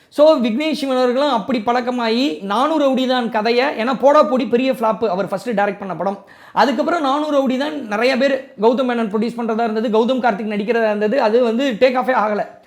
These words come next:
அதுக்கப்புறம் அந்த படம் வந்து பண்றாங்க. So, அந்த படம் பண்ணி இவர் வந்து ஒர்க் அவுட் ஆகாது, ஓடாது அப்படின்னு சொல்லியிருந்தாலும் அந்த படம் மிகப்பெரிய ஹிட் ஆகுது. அதுல விக்னேஷ் சிவன் வந்து ஒரு, ஒரு மூணு நாலு பாட்டுக்கிட்ட எழுதியிருப்பார்.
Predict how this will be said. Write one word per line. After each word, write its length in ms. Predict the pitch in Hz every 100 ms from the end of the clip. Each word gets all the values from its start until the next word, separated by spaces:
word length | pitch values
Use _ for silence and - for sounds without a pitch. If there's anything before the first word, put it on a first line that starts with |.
| _ - -
அதுக்கப்புறம் 500 | 170 247 277 330 311
அந்த 140 | 247
படம் 200 | 208 254
வந்து 200 | 254 240
பண்றாங்க. 560 | 233 220 240 233 233 254 - -
So, 160 | 240
அந்த 200 | 226 233
படம் 340 | 202 233 294 220
பண்ணி 360 | 247 254 285 320 - _ _ _
இவர் 280 | 208 254 311
வந்து 260 | 285 277 311
ஒர்க் 300 | 240 233 285
அவுட் 120 | 233
ஆகாது, 340 | 254 247 247 262
ஓடாது 560 | 226 262 262 262 254
அப்படின்னு 340 | 254 202 240 247 220
சொல்லியிருந்தாலும் 640 | 226 247 233 233 247 277 220
அந்த 160 | 208
படம் 320 | - 214 277
மிகப்பெரிய 520 | 233 220 254 277 277 214
ஹிட் 240 | 240 247
ஆகுது. 300 | 226 226 294
அதுல 420 | 208 214 254 302 - - -
விக்னேஷ் 380 | 214 277 311 214
சிவன் 160 | 254 247
வந்து 200 | 262 262
ஒரு, 260 | 233 262
ஒரு 240 | 214 226 220
மூணு 200 | 269 269
நாலு 160 | 247
பாட்டுக்கிட்ட 440 | 202 262 254 226 226
எழுதியிருப்பார். 460 | 226 190 170 -